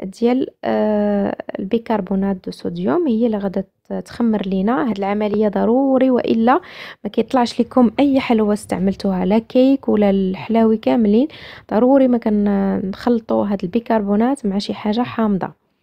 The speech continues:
باش كتفاعل، كيف ما شفتوا معايا كيفاش تفاعلات، وكتعطينا، آه، مفعول اكثر.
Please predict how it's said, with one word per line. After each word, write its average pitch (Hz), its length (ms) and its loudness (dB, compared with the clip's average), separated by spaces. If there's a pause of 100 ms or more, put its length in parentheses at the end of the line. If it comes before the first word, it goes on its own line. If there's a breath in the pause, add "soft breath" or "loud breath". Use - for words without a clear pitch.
(720 soft breath)
باش 226 180 -2
كتفاعل، 220 680 -2
كيف - 240 -6
ما 214 80 0
شفتوا - 320 -10
معايا 202 600 0
كيفاش - 300 -8
تفاعلات، 208 640 -2 (100)
وكتعطينا، 214 760 -6 (200)
آه، 185 200 -6
مفعول 202 520 -2
اكثر. - 360 -14